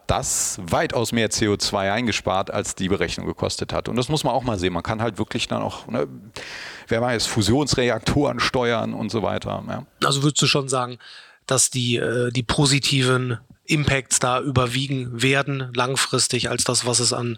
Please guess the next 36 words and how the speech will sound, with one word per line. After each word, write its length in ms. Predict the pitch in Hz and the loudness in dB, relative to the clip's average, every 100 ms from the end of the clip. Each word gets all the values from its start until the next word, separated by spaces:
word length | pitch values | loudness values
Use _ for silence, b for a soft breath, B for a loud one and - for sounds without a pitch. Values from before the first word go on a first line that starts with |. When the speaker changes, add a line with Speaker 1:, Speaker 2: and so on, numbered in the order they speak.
| - | -6
Speaker 2:
äh, 180 | 120 120 | -4 0
C 160 | - | 2
O 80 | 123 | 2
zwei 200 | - 127 | 2 2
kostet 400 | 117 135 127 113 | 2 2 4 2
an 120 | 110 | -2
der 100 | 110 | -2
Speaker 1:
Zum 160 | 110 - | 2 2
Speaker 2:
Stelle? 140 | 117 | 4
Speaker 1:
einen 200 | 113 123 | 2 2
ja, 200 | 117 113 | 2 2
zum 160 | - 120 | 0 0
anderen, 500 | 76 113 123 120 117 | 0 0 0 0 0
da, 640 | 107 98 120 131 131 127 | 2 2 4 2 2 0
äh, 340 | - 117 113 110 | 2 4 4 2
vertraue 320 | - - 113 | 0 0 0
ich 80 | 110 | 0
auch 60 | |
ein 60 | 107 | -2
bisschen 200 | 101 110 | -2 -2
auf 140 | - | -2
den 160 | - 95 | -2 0
Markt, 400 | 85 95 147 - | 0 0 -2 -2
weil 240 | 92 110 | 0 0
C 180 | 127 113 | 0 2
O 80 | 104 | 2
zwei 260 | - 104 110 | 2 0 0
kostet 300 | 110 - 92 | -2 0 0
auch 140 | - | 0
Geld. 420 | - 82 - - | 0 0 -6 -4
Der 80 | 85 | -2
Strom 300 | - 101 101 | 0 -2 -2
ist 120 | 92 | -2
ja 60 | 95 | -2
nicht 140 | 87 | -4
umsonst. 560 | 90 101 104 110 - | -2 -2 -2 -4 -8